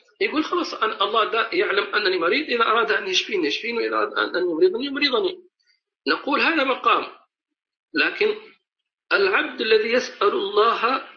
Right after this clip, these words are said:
الشفاء هل ينقص من مقام؟ لا. طب لماذا تسأل؟ قال:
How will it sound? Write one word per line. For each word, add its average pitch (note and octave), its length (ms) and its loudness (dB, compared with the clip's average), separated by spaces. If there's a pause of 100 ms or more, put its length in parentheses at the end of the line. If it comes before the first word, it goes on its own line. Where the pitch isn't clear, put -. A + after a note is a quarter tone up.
(140)
الشفاء G3+ 720 -2 (460)
هل B3 200 2
ينقص B3 340 -4
من A#3 80 -4
مقام؟ A#3 360 0
لا. A#3+ 320 -4 (200)
طب D#3 140 -2
لماذا B3 320 2
تسأل؟ G#3+ 500 -2
قال: G3+ 160 4